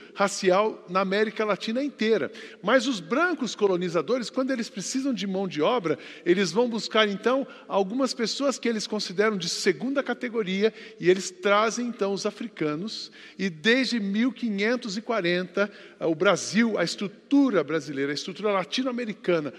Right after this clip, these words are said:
foi abastecida com os, ah, pessoas, os negros trazidos como escravos. E é, eu gosto bastante, esse tema é um tema que me toca muito, eu gosto de assistir os filmes.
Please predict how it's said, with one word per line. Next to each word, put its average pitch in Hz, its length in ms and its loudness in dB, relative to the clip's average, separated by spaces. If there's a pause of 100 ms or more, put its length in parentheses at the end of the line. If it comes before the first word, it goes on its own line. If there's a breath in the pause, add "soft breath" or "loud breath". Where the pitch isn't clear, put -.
(160 loud breath)
foi 185 200 0
abastecida 170 760 -4
com 165 480 -6
os, 180 500 -6 (300 loud breath)
ah, 139 260 -4 (300)
pessoas, 175 480 0
os 127 100 -8
negros 208 460 0
trazidos 170 480 -6
como 180 180 -4
escravos. 110 680 -4 (440 loud breath)
E 175 140 6
é, 214 160 6
eu 190 180 6
gosto 202 540 0
bastante, 196 560 -4
esse - 180 -4
tema 226 240 -2
é 214 40 -2
um 196 60 -4
tema 220 260 0
que 220 100 -8
me 202 80 -4
toca 202 320 -4
muito, 202 320 -2
eu 147 60 -2
gosto 202 220 -2
de 220 40 0
assistir - 240 -2
os - 160 -4
filmes. 202 480 -4